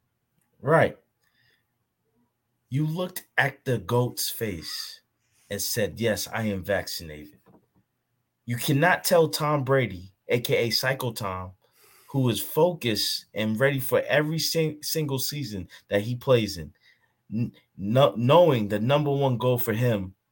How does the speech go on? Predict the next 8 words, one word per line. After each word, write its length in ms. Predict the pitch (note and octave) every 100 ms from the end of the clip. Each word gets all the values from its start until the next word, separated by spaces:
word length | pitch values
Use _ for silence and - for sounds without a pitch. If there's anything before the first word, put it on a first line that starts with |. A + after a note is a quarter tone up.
| _
is 140 | - -
to 120 | G#2
win 280 | G2 A#2 G#2+
an 180 | D2+ D2+
N 160 | G2+ G#2+
F 160 | G2
L 160 | G2 F#2+
championship. 720 | - F#2+ F2+ E2 B1+ - -